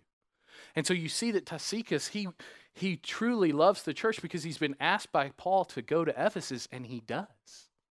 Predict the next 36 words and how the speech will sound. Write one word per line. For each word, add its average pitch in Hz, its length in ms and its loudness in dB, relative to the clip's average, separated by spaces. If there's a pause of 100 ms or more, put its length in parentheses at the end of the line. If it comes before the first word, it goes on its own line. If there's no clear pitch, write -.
(640)
He 135 100 -6
did, 185 180 4
he 156 80 -2
wasn't 208 300 0
called. 202 280 4
He's 139 180 -8
trusting 175 600 0
Paul 156 540 2 (300)
that 143 140 0
he 190 180 -2
knows 156 360 -2
what 117 140 -12
he's 135 180 -14
talking 170 380 -12
about. 82 220 -14 (1400)
And 165 140 6
then 202 120 10
Alexander. 185 840 10
This 147 160 0
is 170 80 -6
the 180 140 10
other 175 160 10
one 139 140 4
that 123 100 -6
doesn't 123 320 2
love 113 320 2
the 107 60 -10
church 127 440 -4
because 127 260 -6
he 139 120 0
goes 135 240 4
against 135 280 -2
everything 135 360 -2
Paul 135 200 -2
stands 110 320 -8
for. 82 180 -18